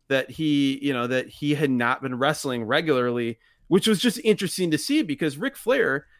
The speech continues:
every time we've watched him, watched a match of his on this podcast, you know, it's in the midst of, you know, him wrestling three hundred nights a year, just an absolute machine. So here, yes, he was rested, but he was also, you could argue, maybe a little rusty.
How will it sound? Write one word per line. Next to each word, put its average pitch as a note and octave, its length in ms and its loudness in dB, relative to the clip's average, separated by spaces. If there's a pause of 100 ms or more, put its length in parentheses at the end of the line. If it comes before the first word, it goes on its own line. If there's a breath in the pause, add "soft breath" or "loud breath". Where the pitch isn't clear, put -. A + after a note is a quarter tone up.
(160 soft breath)
every A#3 200 2
time G#3 300 -2
we've F#3 180 -6
watched E3+ 400 -4
him, C#3 360 2 (360)
watched F3 220 2
a C#3+ 60 -2
match F3 260 0
of F3 60 -6
his C#3+ 160 -2
on C3+ 100 0
this B2+ 140 -4
podcast, E3+ 580 -2
you D#3+ 60 0
know, D#3+ 160 2
it's A3 240 -2
in F#3 80 -4
the D3 100 2
midst F3 500 -2
of, C3+ 400 0 (320 soft breath)
you D#3 80 -2
know, D#3 120 6
him D#3+ 220 4
wrestling D3+ 320 4
three D#3 260 2
hundred D3+ 260 4
nights D3 300 2
a D3 60 2
year, C#3 340 0
just B2+ 240 -10
an C3+ 100 -4
absolute D3 520 -2
machine. C3+ 580 -4 (320)
So D3+ 200 2
here, G3 220 4
yes, D#3 340 2
he E3 80 0
was A#2+ 180 -2
rested, D3+ 380 0
but B2 100 -6
he C3 80 -2
was B2 120 -6
also, D3 320 0
you C3 160 -4
could B2+ 140 -2
argue, A#2+ 260 -2
maybe A#2+ 240 -6
a A#2 60 -4
little A2 220 -6
rusty. - 440 -8